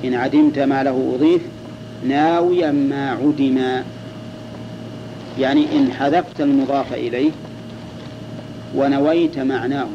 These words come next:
فإنك تبنيها على الضم، فتقول مثلًا: "أخذت منك درهمين لا غير"، لا غير،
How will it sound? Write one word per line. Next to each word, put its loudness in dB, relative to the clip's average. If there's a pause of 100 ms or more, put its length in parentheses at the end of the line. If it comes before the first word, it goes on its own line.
(1500)
فإنك 0 (140)
تبنيها 4
على 0
الضم، -4 (1900)
فتقول 4
مثلًا: 2 (260)
"أخذت -2
منك 0
درهمين 0 (960)
لا 4
غير"، 0 (1300)
لا 2
غير، 0